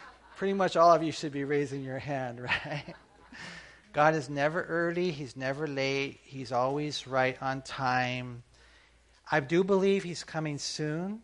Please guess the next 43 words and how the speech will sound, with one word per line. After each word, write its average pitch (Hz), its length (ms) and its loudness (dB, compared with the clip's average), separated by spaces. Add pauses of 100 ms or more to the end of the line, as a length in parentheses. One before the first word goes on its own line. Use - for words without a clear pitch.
(580)
I 147 80 0
don't 170 160 4
know 180 140 4
for 170 180 -2
sure, 151 640 -2 (140)
'cause 139 160 -8
only 151 160 -2
the 156 100 -4
Lord 143 320 2
knows 147 240 0
the 147 100 -4
day 139 160 -4
or 139 100 -2
the 131 180 -8
hour. 139 480 2 (520)
But 147 120 -2
if 190 240 2
he 202 200 0
is 185 220 0
coming 175 380 -4
soon, 180 680 -6 (220)
what 156 240 -4
should 160 160 -6
that 139 240 0
do 147 160 -4
to 139 240 -4
us? 123 580 0 (520)
It 156 100 -8
should 165 180 -2
create 156 420 -2
more 139 220 4
of 135 140 0
an 131 200 -6
urgency 196 960 -2 (280)
for - 200 -4
us 151 260 4
to 170 120 -10
be 170 280 -4
on 135 200 -4
fire 143 340 4
for 160 140 -10
the 165 160 -6
Lord, 180 460 -2